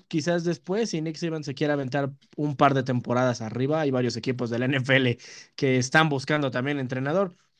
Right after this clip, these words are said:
Puede darse, quizás en una de esas se, se atreve. Ya lo hizo, de hecho estuvo con Miami, si no mal recuerdo,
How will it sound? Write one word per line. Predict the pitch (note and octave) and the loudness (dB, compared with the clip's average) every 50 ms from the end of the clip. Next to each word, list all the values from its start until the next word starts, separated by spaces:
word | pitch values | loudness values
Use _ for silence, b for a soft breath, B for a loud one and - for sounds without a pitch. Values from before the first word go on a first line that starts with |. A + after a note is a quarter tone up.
| _ - | _ -2
Puede | - E3 D#3+ E3 E3 | 0 2 2 2 4
darse, | E3 F#3+ G3 F#3+ - A#3+ G#3 | 4 4 2 2 0 -4 -4
quizás | - F#3 C#3+ - D#3 C#3+ E3 | -4 -6 -4 -4 -4 -4 -4
en | D3+ C#3+ | -4 -4
una | D3 D3 D3 | -4 -4 -4
de | C#3+ | -6
esas | C3+ C3+ C3+ B2+ | -6 -6 -8 -8
se, | - B2+ A#2+ A#2+ - - | -6 -6 -8 -8 -8 -10
se | - - C3 B2 | -6 -2 0 0
atreve. | B2 A#2+ - - D#3+ F3 F3 G3+ A3 G#3+ b b b b b b b b _ _ _ _ | 0 0 2 4 4 6 6 4 2 -2 b b b b b b b b _ _ _ _
Ya | - D3 C3+ G#3+ A#3+ | -2 4 6 8 8
lo | A#3 F#3 E3+ | 10 10 10
hizo, | E3 F3+ F3+ F3+ B3 A#3 F3+ | 10 10 10 8 8 6 6
de | D#3+ D#3+ | 6 4
hecho | D3+ - - | 2 2 -2
estuvo | D3+ - - D#3 D3+ D3+ D3+ C#3 | -4 -2 -2 0 0 0 0 0
con | - C3+ B2+ B2 B2 B2+ B2+ | -2 -4 -4 -2 -2 -2 -2
Miami, | B2 B2 B2 B2 C#3 D#3 F#3 G3 F3 | -2 -2 -2 -2 -2 -2 -2 -2 -4
si | - C#3+ | -4 -4
no | C#3 C#3 | -4 -4
mal | C#3+ C3+ C3 | -4 -4 -4
recuerdo, | B2+ B2 - - C#3 C3 C3 C#3 C#3 D#3+ G#3 | -6 -6 -6 -2 -2 -2 0 0 0 -2 -4